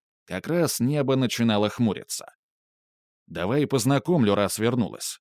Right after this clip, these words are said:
сказал я. "Думал, так и не увижу этим летом". "Смеёшься?" —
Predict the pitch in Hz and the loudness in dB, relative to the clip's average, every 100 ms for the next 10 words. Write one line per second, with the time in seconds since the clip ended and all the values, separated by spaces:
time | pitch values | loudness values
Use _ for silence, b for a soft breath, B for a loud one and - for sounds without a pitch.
0 | - - 107 107 107 85 73 - _ _ | -12 -4 -2 0 0 -4 -10 -20 _ _
1 | _ _ _ _ - 87 127 139 131 110 | _ _ _ _ -8 0 2 4 2 2
2 | 131 143 139 143 135 175 147 101 95 - | 0 2 4 4 2 2 2 2 0 0
3 | 98 117 95 55 50 _ _ _ _ _ | 0 0 -2 -6 -20 _ _ _ _ _
4 | _ _ _ - - 95 98 113 185 - | _ _ _ -12 -6 -2 0 2 2 0
5 | 92 62 | -4 -10